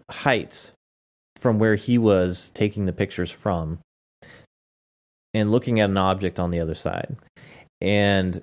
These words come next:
you could tell he had a slow motion camera, and you could tell as he went from a high point down low to the ground, things disappeared on the other side. The trees, there was a boat that was,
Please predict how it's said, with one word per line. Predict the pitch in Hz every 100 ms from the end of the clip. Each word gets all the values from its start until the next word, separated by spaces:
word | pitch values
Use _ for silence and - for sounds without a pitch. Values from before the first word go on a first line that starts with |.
| _
you | 101 117 113 127
could | 135 101 -
tell | 160 123 82 78 90 - _ _ _ _ _ _
he | 113 113
had | 110 104
a | 95
slow | - 120 120
motion | 107 101 98 90 87 82
camera, | - 98 101 78 78 80
and | 98 101
you |
could | 107 104
tell | - 120 98
as | 90 -
he | 113
went | 104 -
from | 104 92
a | 87
high | - 107 110
point | 107 101 95 90 - 92
down | 92 95 110 110
low | 104 107 107 101
to | -
the | 90
ground, | 90 92 101 92 82 85 - - - - _ _ -
things | - 131 165
disappeared | 170 135 - 156 120
on | 95
the | 92
other | 85
side. | - 95 50 - - - _
The | 92
trees, | - - 143 147 151 143 113
there | 101
was | 92
a | 87
boat | 98 104 110 -
that | 104
was, | 101 92